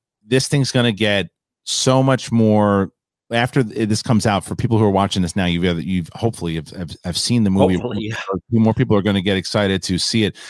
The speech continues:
Speaker 1: You're gonna get, it's gonna be a massive hit for H B O Max. It's gonna
Speaker 2: Yeah.
Speaker 1: be a massive hit.
Speaker 2: I
Speaker 1: And,
Speaker 2: mean,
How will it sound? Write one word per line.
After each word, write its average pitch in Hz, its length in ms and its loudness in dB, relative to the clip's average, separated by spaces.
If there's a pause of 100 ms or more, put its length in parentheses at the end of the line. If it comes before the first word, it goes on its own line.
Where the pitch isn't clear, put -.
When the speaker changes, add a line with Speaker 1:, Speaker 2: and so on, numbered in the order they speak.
(180)
Speaker 1:
You're 117 120 2
gonna 151 240 2
get, 135 240 0
it's 131 300 0
gonna 160 180 2
be 131 80 4
a 120 40 2
massive 113 360 2
hit 87 180 -2
for - 160 -4
H 85 200 -4
B 82 40 -6
O 71 60 -8
Max. - 200 -18 (100)
It's - 80 -20
gonna 104 180 2
Speaker 2:
Yeah. 95 60 2
Speaker 1:
be 92 40 -6
a - 40 -14
massive - 280 -20
hit. - 160 -16 (340)
Speaker 2:
I 139 80 2
Speaker 1:
And, 147 100 2
Speaker 2:
mean, 143 360 -4